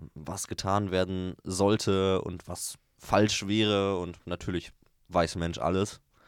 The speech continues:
Ähm, und die, das ist die einzig richtige Meinung und einzig richtige, ähm, ja, der einzig richtige Weg. Und, ähm, Mensch will natürlich nur das Beste für dich und weiß, was das Beste für dich ist und wird halt einfach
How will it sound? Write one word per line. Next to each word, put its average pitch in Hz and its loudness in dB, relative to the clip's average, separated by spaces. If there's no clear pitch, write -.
Ähm, 85 -4
und 82 -4
die, 87 -2
das 87 -4
ist 85 -8
die - -8
einzig 85 -4
richtige 87 -4
Meinung 85 2
und 87 -2
einzig 87 -4
richtige, 82 -4
ähm, 76 -10
ja, 76 -4
der - -4
einzig 87 0
richtige 85 -2
Weg. 87 -2
Und, 78 -2
ähm, 76 -6
Mensch 87 -4
will 82 6
natürlich 78 0
nur 82 -4
das 76 -6
Beste - 0
für - -14
dich - -8
und 82 -4
weiß, - 6
was - -18
das 78 -8
Beste - -4
für 90 -2
dich 87 -2
ist - -4
und 82 -2
wird 85 2
halt 82 2
einfach 82 2